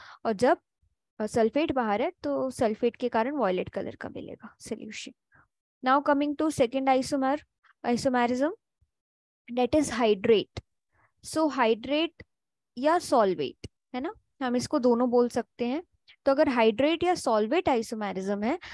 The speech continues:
तो इसमें आपके जो number of water molecules हैं, जो कि लिगेंड की तरह काम कर रहे हैं, वो आपके डिफर करेंगे, ठीक है। So, uh, this isomerism is what? In which coordinated ligands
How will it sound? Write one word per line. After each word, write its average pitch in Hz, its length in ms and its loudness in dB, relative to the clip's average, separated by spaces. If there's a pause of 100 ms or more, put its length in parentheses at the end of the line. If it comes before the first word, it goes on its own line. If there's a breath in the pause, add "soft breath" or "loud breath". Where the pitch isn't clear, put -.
(260 loud breath)
तो 285 340 2
इसमें 339 280 -2
आपके 294 420 0
जो 339 120 -2
number 262 340 0
of 320 160 2
water 240 280 2
molecules 196 640 -4
हैं, - 140 -10 (300)
जो 269 160 0
कि 302 140 -4
लिगेंड 277 340 2
की 311 80 -2
तरह 254 220 4
काम 208 280 0
कर 202 160 0
रहे 208 120 -2
हैं, 302 120 -2
वो 294 140 0
आपके 262 360 2
डिफर 220 320 -2
करेंगे, 185 520 -8
ठीक - 200 -10
है। 415 100 -2 (680 loud breath)
So, 320 400 2 (540)
uh, 202 120 -4
this 254 240 2
isomerism 277 720 0
is 285 120 -4
what? 311 220 0 (380 loud breath)
In 277 200 -2
which 370 260 0 (140)
coordinated 277 800 0
ligands 220 560 -2